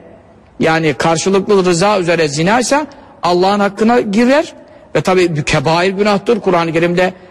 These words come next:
Esem kuyusu, cehennemin dibinde kuyu, zina hakkında birçok tehdit var. Ve lakin, eğer karşılıklı rıza üzere ise, kebair günahlardan Allah hakkı olarak kalır. Karşıdaki kul davacı olmadığından,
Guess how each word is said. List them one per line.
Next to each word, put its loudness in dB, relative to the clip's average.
Esem 0
kuyusu, 2
cehennemin 2
dibinde 0
kuyu, 2
zina 2
hakkında -2
birçok 0
tehdit -4
var. -6
Ve 2
lakin, -2
eğer 0
karşılıklı 0
rıza 2
üzere 0
ise, 0
kebair 0
günahlardan 0
Allah 0
hakkı -4
olarak 0
kalır. 0
Karşıdaki -2
kul 0
davacı 2
olmadığından, 0